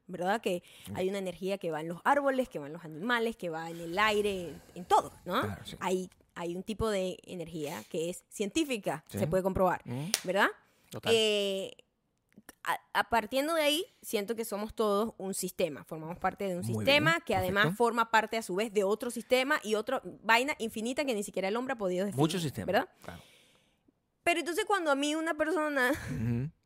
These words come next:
Speaker 1: limita su existencia o su percepción del mundo
Speaker 2: Ah.
Speaker 1: a un cuento que alguien
Speaker 2: No.
Speaker 1: creó hace dos mil años, se me hace difícil <laughs> entender que,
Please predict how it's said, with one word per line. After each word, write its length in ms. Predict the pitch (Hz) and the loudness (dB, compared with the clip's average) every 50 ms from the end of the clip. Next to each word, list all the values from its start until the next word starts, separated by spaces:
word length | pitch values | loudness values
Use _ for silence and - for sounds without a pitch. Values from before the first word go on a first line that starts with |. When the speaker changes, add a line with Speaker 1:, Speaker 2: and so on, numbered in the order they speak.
| _ _ _ _ _ _ - | _ _ _ _ _ _ -2
Speaker 1:
limita 520 | 247 269 277 277 277 277 - - 302 320 | 0 2 2 2 0 -2 2 2 2 2
su 100 | - 330 | 4 0
existencia 1040 | 320 - - - 247 - - _ 285 269 285 285 277 277 302 233 220 208 220 247 240 _ _ _ _ _ - _ _ _ _ _ _ _ _ - - _ | -4 -2 -2 -4 -4 -6 2 _ 4 6 6 4 2 0 2 4 4 4 4 0 -2 _ _ _ _ _ -20 _ _ _ _ _ _ _ _ -20 -2 _
o 160 | 247 254 247 | 6 6 6
su 200 | - - 247 - | 6 0 -2 -2
percepción 500 | 240 226 220 - 208 - - 226 220 247 | -2 -2 -2 -4 -6 -4 -4 -6 -2 0
del 140 | 269 262 269 | 0 0 0
mundo 480 | 269 285 294 285 262 240 214 214 240 233 | 0 0 0 0 2 2 0 0 0 -2
Speaker 2:
Ah. 160 | 98 - 87 - - - _ _ | -4 -8 -8 -10 -16 -20 _ _
Speaker 1:
a 120 | - 202 | 0 2
un 140 | 220 233 254 | 2 2 0
cuento 480 | 247 - 285 285 285 277 254 - 214 202 | 2 6 6 6 6 4 2 0 -2 -2
que 140 | - 190 190 | 0 -2 0
alguien 440 | 196 196 202 202 247 254 254 - - _ _ _ _ _ | 0 -2 -2 0 0 0 0 -2 -8 _ _ _ _ _
Speaker 2:
No. 160 | - - 113 - | -8 -8 -2 2
Speaker 1:
creó 400 | - 247 233 233 226 226 233 240 | 4 6 6 6 6 8 8 6
hace 220 | - - 277 262 | 6 6 2 4
dos 160 | 247 285 277 | 4 2 2
mil 160 | 277 277 269 | 0 2 4
años, 360 | 269 240 226 233 247 247 _ _ _ _ _ _ _ _ _ _ _ _ _ _ _ _ _ _ _ _ _ _ _ _ _ _ _ | 2 2 2 -2 -8 -12 _ _ _ _ _ _ _ _ _ _ _ _ _ _ _ _ _ _ _ _ _ _ _ _ _ _ _
se 160 | - - 247 | -4 -2 0
me 100 | 247 247 | 0 0
hace 340 | 240 - - 277 269 - _ - 214 - _ _ | 0 4 4 4 4 4 _ -10 -14 -14 _ _
difícil 760 | 156 - 269 254 - - 294 302 302 302 - - 311 311 311 | -2 0 0 0 0 2 4 4 4 4 4 2 0 0 0
<laughs> 40 | - | 2
entender 640 | 349 294 - - 285 285 285 285 262 247 247 247 - - - - 508 - - - 453 - - - - - _ _ _ _ _ _ _ _ _ _ _ _ _ _ | 2 2 4 2 2 4 6 6 6 6 8 6 6 6 10 8 6 8 8 2 2 4 2 0 0 0 _ _ _ _ _ _ _ _ _ _ _ _ _ _
que, 840 | - 277 254 247 240 240 233 226 226 226 220 220 220 202 - | 4 6 8 8 6 6 4 2 2 0 0 0 -2 -4 -6